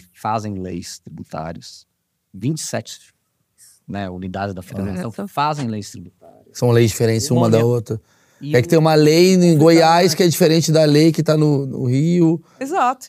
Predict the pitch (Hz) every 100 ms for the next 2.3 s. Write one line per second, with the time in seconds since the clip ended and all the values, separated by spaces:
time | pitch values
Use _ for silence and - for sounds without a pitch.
0 | - 226 233 220 254 247 226 233 220 214
1 | 233 240 226 220 226 226 220 220 233 220
2 | 214 208 302